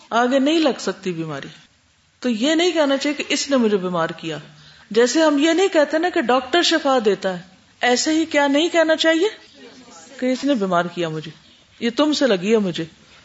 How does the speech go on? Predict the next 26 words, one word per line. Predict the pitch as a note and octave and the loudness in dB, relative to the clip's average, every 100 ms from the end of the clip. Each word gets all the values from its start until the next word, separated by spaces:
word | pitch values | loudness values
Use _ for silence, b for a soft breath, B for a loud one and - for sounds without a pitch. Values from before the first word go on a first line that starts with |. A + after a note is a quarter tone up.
| - - | -18 -6
اچھا، | A#3+ C#4+ | -2 0
جب | C#4 E4 D#4+ | 2 2 2
ہم | D#4 | 2
یہ | D4+ F4 | 2 4
کہتے | E4 D4+ D#4+ | 2 2 0
ہیں | |
تو | D#4+ | 0
اس | D4 | -2
کا | - | 0
نقصان | C4+ B3+ - A#3 C4 | 0 0 2 2 2
کیا | C#4+ | 2
ہوتا | B3+ F3+ E3+ | 2 2 -2
ہے؟ | D#3+ - - - - - - | -4 -12 -20 -20 -20 -20 -8
تو | - | -2
اپنے | C4+ E4 | 0 2
آپ | E4 D#4 | 2 2
کو | D4+ | 0
مریض | A#3 B3 | 0 0
سمجھے | C4 C#4 C4 C#4+ | 0 -2 0 0
اور | C#4 B3 - B B B B G3+ | 2 0 -4 B B B B 0
ذرا | A#3 | 2
تھوڑی | A#3+ C4+ C4 | 4 4 4
دیر | C4+ | 0
کے | C4+ | 0
لیے | B3+ | -4
سوچے۔ | A#3+ G3+ - | -2 -4 -4